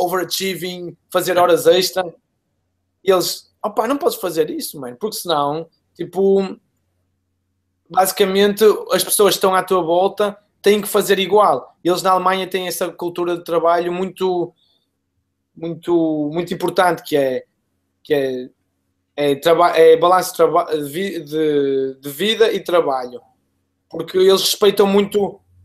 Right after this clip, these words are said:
as horas de família. E porque se há alguém que está a fazer trabalho a mais,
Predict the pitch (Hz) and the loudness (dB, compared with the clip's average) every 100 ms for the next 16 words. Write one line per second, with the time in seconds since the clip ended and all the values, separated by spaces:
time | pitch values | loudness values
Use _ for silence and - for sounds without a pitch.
0 | - 165 185 185 165 170 - 190 175 180 | -2 2 4 2 0 -4 -2 0 0 -2
1 | 170 147 143 _ _ 160 139 170 - 190 | -2 -4 -8 _ _ -20 -14 -10 -2 2
2 | 185 185 214 - 196 202 170 175 180 175 | 2 2 -2 0 0 2 -2 -2 -2 0
3 | 175 170 170 175 208 226 - | 0 0 -2 -4 -4 -4 -10